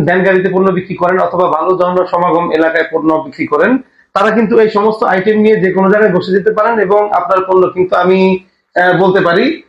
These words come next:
যে খুব দুর্দান্ত চলবে। এই প্যাকেজের বাইরেও কিন্তু আমাদের আরো অসংখ্য প্যাকেজ আছে। আপনারা যদি আমাদের পূর্বের ভিডিওগুলো, আহ, সার্চিং করে দেখেন,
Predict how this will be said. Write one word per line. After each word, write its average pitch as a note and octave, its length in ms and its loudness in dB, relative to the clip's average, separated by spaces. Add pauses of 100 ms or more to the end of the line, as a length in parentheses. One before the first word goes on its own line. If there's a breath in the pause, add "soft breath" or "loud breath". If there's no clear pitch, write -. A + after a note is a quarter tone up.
(140)
যে G3 100 2
খুব A3+ 200 0
দুর্দান্ত G#3 340 2
চলবে। C3+ 340 0 (640)
এই B3 120 2
প্যাকেজের A#3+ 440 0
বাইরেও A#3 260 2
কিন্তু A3+ 240 2
আমাদের G3+ 380 2
আরো F#3 240 0
অসংখ্য A3+ 420 -2
প্যাকেজ F#3 320 -2
আছে। E3+ 240 -2
আপনারা F3 300 -2
যদি E3+ 200 -2
আমাদের F3+ 340 0
পূর্বের G3 280 0
ভিডিওগুলো, E3 580 0
আহ, D#3 460 0 (320 loud breath)
সার্চিং G3 360 0
করে F#3 200 2
দেখেন, E3+ 320 0